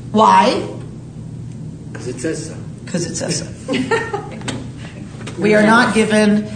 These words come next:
Speaker 1: any kind of an explanation, um, about why. There's lots of theories, of course, about, um, where this originates, what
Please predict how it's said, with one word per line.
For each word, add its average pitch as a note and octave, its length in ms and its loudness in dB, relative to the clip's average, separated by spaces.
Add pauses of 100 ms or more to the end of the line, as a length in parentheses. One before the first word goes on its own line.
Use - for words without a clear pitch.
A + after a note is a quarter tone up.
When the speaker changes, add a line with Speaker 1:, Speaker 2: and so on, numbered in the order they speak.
(300)
Speaker 1:
any A3+ 220 6
kind G#3 220 4
of F#3+ 60 2
an F#3 100 2
explanation, F3+ 1000 2 (540)
um, D#3+ 260 2
about - 440 4 (140)
why. E3+ 440 4 (340)
There's G3 180 4
lots F#3+ 340 4
of G3 80 -2
theories, E3+ 360 2
of F3 80 0
course, E3+ 360 0
about, E3 380 0 (180)
um, D#3 380 -4
where F3 200 6
this F3+ 160 0
originates, F#3 420 2
what F3+ 760 2